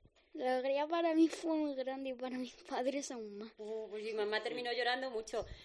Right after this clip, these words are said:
Speaker 2: Sí, fue, tuvo ahí uno, la verdad es que estuvo un me-, un mesecito trabajando mucho con la fisio para poder, para poder hacerlo, claro. Y bueno,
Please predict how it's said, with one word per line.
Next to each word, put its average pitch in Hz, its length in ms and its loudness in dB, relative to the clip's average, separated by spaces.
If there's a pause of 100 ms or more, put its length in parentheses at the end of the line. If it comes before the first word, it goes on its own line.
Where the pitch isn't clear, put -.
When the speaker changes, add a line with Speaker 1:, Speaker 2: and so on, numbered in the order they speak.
(120)
Speaker 2:
Sí, 214 300 0
fue, 202 460 6
tuvo 214 220 4
ahí 240 180 6
uno, 240 440 4
la 170 240 2
verdad 165 240 0
es 240 80 -6
que - 100 -10
estuvo 240 280 4
un 233 180 4
me-, 220 200 4
un 208 180 0
mesecito 214 540 0
trabajando 202 480 0
mucho 208 220 -2
con 226 120 -2
la 170 100 0
fisio 190 380 -4
para 151 220 -2
poder, 156 800 -2
para 151 180 -6
poder 165 180 0
hacerlo, 180 380 -4
claro. 156 300 -4 (720)
Y 214 280 -2
bueno, 190 460 4